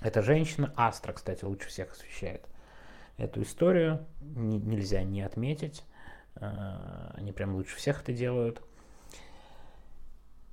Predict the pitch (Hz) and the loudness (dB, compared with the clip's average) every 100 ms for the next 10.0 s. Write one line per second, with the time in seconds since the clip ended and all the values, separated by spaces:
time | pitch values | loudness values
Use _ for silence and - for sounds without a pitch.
0 | - - - - - - - - - - | -14 -16 -18 -18 -18 -18 -18 -18 -18 -18
1 | - - 131 135 131 120 107 160 190 - | -18 0 4 4 6 4 6 8 12 12
2 | - - - - - - - - - - | 12 8 2 -4 -8 -12 -12 -10 -10 -10
3 | - - - 120 - 98 - 120 127 - | -10 -4 4 4 4 -2 0 2 2 0
4 | - 117 104 - 101 98 95 - 151 180 | 4 6 6 4 -2 -2 0 6 8 6
5 | - - - - - 143 - 113 120 123 | 2 -8 -6 -2 6 6 8 6 6 4
6 | - 104 104 101 98 92 101 98 101 - | 2 0 2 2 0 0 -2 -2 -4 -8
7 | - - - - - - - - 110 101 | -8 -10 -12 -12 -12 -12 -10 -6 -4 4
8 | 120 98 92 95 98 110 156 127 104 101 | 6 6 6 2 2 4 4 4 2 0
9 | 101 101 - - 95 - - - 104 | 0 -2 -4 -4 -4 -4 -6 -6 -6